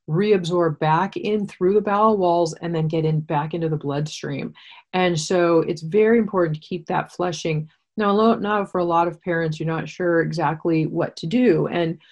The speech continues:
fiber is really, really important, of course, but not all kids will eat it right away at first. Um, there are some super green food organic powders that you can get that to help get some nutrition in them as well.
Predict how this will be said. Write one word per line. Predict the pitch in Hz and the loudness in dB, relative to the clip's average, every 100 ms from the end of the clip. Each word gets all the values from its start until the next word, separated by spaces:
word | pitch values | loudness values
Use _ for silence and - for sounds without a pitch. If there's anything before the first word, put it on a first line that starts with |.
| _ _ _ | _ _ _
fiber | - 185 269 262 233 208 | 0 2 4 4 6 4
is | - 175 | 2 0
really, | 160 190 214 214 208 | -2 -4 -4 -2 0
really | 190 175 180 | 2 2 2
important, | 175 190 - 151 - 170 | 0 -4 0 -2 -2 -8
of | - | -8
course, | - 147 190 - | -4 -2 -2 -4
but | 160 - | -8 -8
not | 160 147 | -6 0
all | 160 160 | 2 2
kids | 196 175 | 0 -2
will | 202 208 | -2 -4
eat | 185 175 | -2 0
it | 170 | 0
right | 165 156 160 | -2 -2 -2
away | 165 151 | 0 -2
at | - - | -4 -2
first. | 156 160 262 - - - - - | 0 0 -4 -8 -20 -20 -16 -2
Um, | 175 156 147 147 | 2 2 2 -2
there | 156 165 170 156 151 | -2 2 4 4 0
are | - 160 156 | 2 2 2
some | - 160 | -2 -6
super | 156 170 160 160 | -4 -4 -4 -4
green | 160 170 156 | -2 -2 -4
food | 156 156 151 | -4 -2 -2
organic | 143 151 151 151 - | -2 -2 -2 -4 -8
powders | - 151 160 170 156 | -4 0 0 0 -2
that | 170 | -4
you | 165 | -4
can | 160 156 | -4 -2
get | 156 147 - | -2 -2 -6
that | 151 | -12
to | - | -6
help | 147 135 | -6 -4
get | - - | -8 -8
some | 147 | -8
nutrition | 139 - 156 - 165 | -6 -6 -8 -6 -4
in | 156 | 0
them | 156 156 | 0 0
as | 156 147 | -2 -2
well. | 180 175 160 151 | -2 0 0 -2